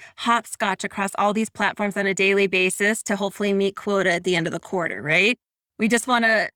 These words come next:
make it easier for them. And what I do at Cisco is I really take a look at the strategy. I take a look at the why. And then what I use a digital adoption platform for is I define these key processes within a seller's day. I look at what gets them there. I look at what they need to do. And then I look at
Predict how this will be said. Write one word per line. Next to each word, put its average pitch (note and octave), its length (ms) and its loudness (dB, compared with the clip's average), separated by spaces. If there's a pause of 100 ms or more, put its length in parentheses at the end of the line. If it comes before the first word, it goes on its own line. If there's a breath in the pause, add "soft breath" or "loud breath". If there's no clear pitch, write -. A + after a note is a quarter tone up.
make A#3 260 0
it C4 160 -4
easier F#3+ 480 -2
for F3 180 -4
them. D#3 420 -2 (100)
And G#3+ 520 0
what C4+ 200 0
I F4+ 100 2
do E4+ 160 2
at B3+ 120 0
Cisco G3 420 -2
is F#3 100 -2
I F#3+ 80 2
really G#3 380 2
take A3+ 180 -2
a G#3 60 0
look F#3 200 0
at F3+ 60 -2
the E3+ 100 -4
strategy. D3 600 0
I D#3 100 0
take G#3 240 -2
a G#3+ 60 -2
look A3 200 -2
at A3 120 -4
the G#3+ 80 2
why. D3 560 0 (500)
And G3+ 180 -2
then G3 320 2
what G#3+ 140 2
I B3 60 2
use A3+ 380 2
a G#3 40 2
digital G3+ 320 0
adoption F#3 480 -2
platform F#3 420 -4
for F3+ 220 -2
is F#3 140 -2
I F3+ 80 -2
define F#3 320 -2
these F#3 200 -4
key A3 360 -4
processes G3 800 -2
within F#3 240 -2
a F#3 80 0
seller's F#3 760 0
day. B2 460 -2 (500)
I G3+ 140 0
look G3 200 -4
at - 120 -2
what - 200 -6
gets A3 280 -2
them A3 200 2
there. G#3 220 4
I E3 140 0
look F3 200 -6
at E3 80 -8
what F3+ 140 -6
they F#3+ 120 -2
need F#3 180 -4
to F3+ 100 -6
do. G3 260 0
And F#3 100 2
then E3+ 100 0
I F#3 80 2
look G3+ 200 -2
at F3+ 140 -2